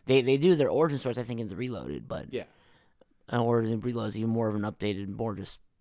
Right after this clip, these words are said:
Speaker 1: rehash, but
Speaker 2: Yeah. But, you know, this is definitely one that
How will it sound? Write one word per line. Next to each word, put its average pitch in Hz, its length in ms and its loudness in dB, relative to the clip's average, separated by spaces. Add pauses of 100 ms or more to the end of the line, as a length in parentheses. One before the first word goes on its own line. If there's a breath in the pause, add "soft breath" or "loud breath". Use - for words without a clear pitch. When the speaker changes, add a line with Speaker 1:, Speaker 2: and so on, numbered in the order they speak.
(160)
Speaker 1:
rehash, 110 520 -2
but 107 220 -8 (260 soft breath)
Speaker 2:
Yeah. 120 180 -4 (680)
But, 151 420 -2
you 180 120 -6
know, 127 440 -2
this 220 220 -8
is 160 180 -10
definitely 120 460 -6
one 104 440 -12
that 95 200 -18